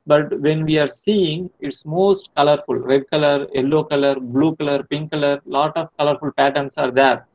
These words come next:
uh, in the poisonous mushroom, and most of the poisonous mushroom having the rings in its stem, okay, by which we can easily distinguish the edible as well as the poisonous mushroom. But this is a basic key,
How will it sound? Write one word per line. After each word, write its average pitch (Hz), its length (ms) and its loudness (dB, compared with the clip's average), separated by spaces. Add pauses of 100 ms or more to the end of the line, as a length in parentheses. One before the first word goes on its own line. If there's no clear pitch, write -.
(360)
uh, - 40 0
in 156 180 2
the 147 100 2
poisonous 151 540 0
mushroom, 147 540 -6
and 143 140 -4
most 196 360 2
of 185 160 2
the 185 100 2
poisonous 160 600 -6
mushroom 147 420 -8
having 151 300 0
the 135 100 2
rings 160 520 4 (200)
in 151 160 -4
its 143 200 -2
stem, 123 280 -4 (320)
okay, 160 300 -8 (320)
by 160 220 6
which 196 260 2
we 165 180 -4
can 160 240 -4
easily 170 400 -2
distinguish 151 680 -4
the 135 600 0
edible 160 500 4
as 143 240 0
well 147 120 0
as 135 80 -4
the 143 80 -6
poisonous 143 680 -4
mushroom. 147 420 -10
But 165 220 -4
this 170 140 -4
is 175 140 -4
a 170 40 0
basic 175 560 4
key, 120 160 -6